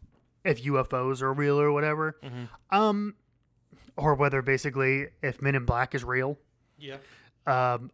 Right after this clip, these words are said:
Speaker 1: I would like to say yes and no, because in this day and age of just things that happen, it, I would feel like it'd be well more known, right?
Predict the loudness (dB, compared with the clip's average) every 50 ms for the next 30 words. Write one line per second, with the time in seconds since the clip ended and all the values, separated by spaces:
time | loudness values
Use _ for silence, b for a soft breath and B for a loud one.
0 | _ _ 0 2 2 4 4 2 2 0 0 0 -2 -4 -2 -2 0 0 2 2
1 | 2 0 -2 -4 -6 -10 _ _ _ _ _ _ _ -2 0 2 2 2 0 -4
2 | -10 -12 -14 -16 -18 -20 -20 _ _ _ -8 -6 -4 -4 -2 -2 -2 -2 -2 -4
3 | -6 -10 -12 -16 _ _ _ _ b b b b b b b b b b b b
4 | b -6 -4 0 4 4 4 4 2 -2 -10 -14 -18 _ _ _ _ _ _ _
5 | 2 4 6 8 6 6 6 2 2 4 6 6 8 8 6 4 2 0 2 2
6 | 0 0 -2 -6 -8 -8 -10 -16 -20 _ _ _ _ -14 -12 -12 -12 -12 _ _
7 | _ -2 0 0 0 0 0 0 -2 -2 -2 -4 -4 -4 -4 -2 -2 -2 -2 -2
8 | -4 -10 _ _ _ _ _ _ _ _ _ _ _ _ _ _ _ _ _ _
9 | _ -2 2 2 2 2 0 -6 -16 _ _ _ _ _ _ _ 4 6 8 8
10 | 6 6 4 2 4 4 2 2 0 -2 0 0 0 -2 -2 -2 0 2 4 4
11 | 6 6 6 4 2 0 -2 -6 -4 -4 -4 -4 -4 -6 -6 -6 -6 -6 -6 -8
12 | -12 -12 -12 -10 -8 -6 -6 -8 -8